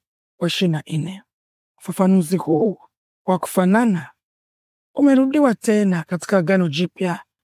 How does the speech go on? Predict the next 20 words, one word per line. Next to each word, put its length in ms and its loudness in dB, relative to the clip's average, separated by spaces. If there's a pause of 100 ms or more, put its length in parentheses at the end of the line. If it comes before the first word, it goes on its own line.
(160)
kwenye 200 2
Mathayo 360 2
kumi 200 0
na 120 0
tisa 380 -4
mstari 300 -2
wa 120 -2
tano 460 -4 (420)
na 100 0
Waefeso 520 2
tano 500 0 (480)
mstari 720 0 (320)
wa 180 2
thelathini 440 -2
na 120 0
moja. 500 -6 (1000)
Muunganiko 580 2
wa 120 2
mwili 480 2
mmoja 540 -2